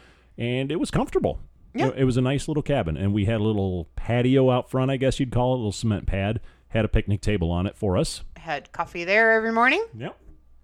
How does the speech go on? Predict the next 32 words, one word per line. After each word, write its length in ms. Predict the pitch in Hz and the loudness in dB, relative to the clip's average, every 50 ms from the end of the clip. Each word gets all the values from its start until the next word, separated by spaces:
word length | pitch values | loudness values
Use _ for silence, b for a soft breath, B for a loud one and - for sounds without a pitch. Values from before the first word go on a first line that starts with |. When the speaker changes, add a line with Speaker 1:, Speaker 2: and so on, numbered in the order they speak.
| _ _ _ _ _ _ _ - | _ _ _ _ _ _ _ -4
Speaker 1:
So, 260 | - - 143 127 131 | 0 2 2 4 4
yeah, 220 | 135 160 185 139 82 - | 4 4 2 2 0 0
all 240 | 113 139 143 139 143 | 0 2 2 2 2
in 80 | 131 | 2
all, 240 | 127 131 139 139 131 | 2 2 2 2 2
the, 180 | 113 110 101 87 | 2 0 0 0
the 140 | 78 95 | -2 -6
facilities, 800 | - - 107 - - - 190 220 190 127 110 110 107 120 127 117 b b b b b b b b b b | -6 -6 -8 -6 -2 0 2 2 2 2 2 0 0 -2 -4 -6 b b b b b b b b b b
um, 420 | - 98 95 95 92 92 90 90 - - | -6 -4 -4 -2 -2 -2 -2 -4 -4 0
and 180 | - 135 156 175 | 2 2 2 2
the 60 | 165 | 2
cabins 400 | - 160 160 175 170 180 160 - | 4 4 6 6 6 6 6 6
were 120 | 143 160 | 6 6
right 200 | 143 139 131 120 | 6 4 4 2
next 240 | 123 123 117 - - | 2 0 -2 0 0
door 160 | 120 107 98 | 0 2 2
to 60 | 95 101 | 0 0
the 60 | 92 | -2
shower 320 | - - 107 87 78 69 | -2 -2 -2 -2 -4 -6
house. 380 | 80 - - - - - - - - - - - - - - | -8 -10 -12 -10 -10 -8 -6 -6 -6 -6 -8 -12 -14 -12 -10
Speaker 2:
Yay, 420 | 202 185 202 247 226 233 226 220 | -8 -2 2 4 6 6 6 6
us. 340 | 240 220 208 147 135 - - | 6 6 6 4 2 0 -2
Speaker 1:
Yeah, 280 | 113 127 110 92 85 87 | 0 0 2 2 2 2
so 200 | - - 123 117 | 2 2 0 0
we 140 | 127 127 | 0 2
did 180 | 113 131 143 131 | 4 4 6 6
have 200 | 120 127 117 - | 6 4 4 2
to 80 | - 113 | 2 4
use 720 | 98 101 107 107 104 104 98 95 - - - - - _ _ _ _ | 4 4 6 4 4 2 2 -2 -4 -10 -14 -16 -20 _ _ _ _
public 320 | - 92 87 92 104 110 - | -8 -6 -4 -4 -6 -4 -2
facilities. 840 | - 143 - - 110 92 95 98 113 156 160 190 202 151 185 - | -2 -2 0 0 0 0 4 6 6 8 8 8 6 4 4 2
<laughs> 60 | - | 2